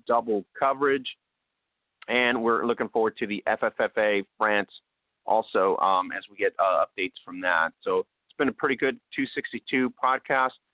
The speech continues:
Uh, you guys are listening to the best podcast talking women's American football for ten years running and N F L news, and we're very proud of that.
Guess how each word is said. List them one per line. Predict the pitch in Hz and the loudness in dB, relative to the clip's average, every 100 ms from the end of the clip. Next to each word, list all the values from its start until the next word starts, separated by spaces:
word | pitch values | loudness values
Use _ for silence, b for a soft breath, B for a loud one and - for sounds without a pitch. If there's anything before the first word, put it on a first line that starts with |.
| _ _ - | _ _ 0
Uh, | 113 | 0
you | 123 | 2
guys | 151 147 | 0 2
are | 143 | 0
listening | 143 156 131 | 0 -2 -2
to | 135 | -2
the | 113 | -2
best | 92 127 147 - - _ _ _ _ - | 0 0 0 -4 -20 _ _ _ _ -2
podcast | 147 - 123 104 - | -2 0 -2 -2 0
talking | 123 - 110 | -2 0 -2
women's | 113 110 | 0 0
American | 110 110 104 - | 0 0 -4 -8
football | 113 117 | -6 -4
for | 98 92 | -6 -8
ten | 123 117 | -4 0
years | 113 92 | 0 0
running | 104 113 113 110 _ - | 0 0 -2 -4 _ -4
and | 104 | 2
N | 107 | 2
F | 107 | 2
L | 107 | 0
news, | 98 113 127 - | 2 2 0 -2
and | - | -12
we're | 98 | -4
very | 104 110 98 | 0 0 0
proud | - 110 | 0 2
of | 107 | 4
that. | 107 110 | 4 2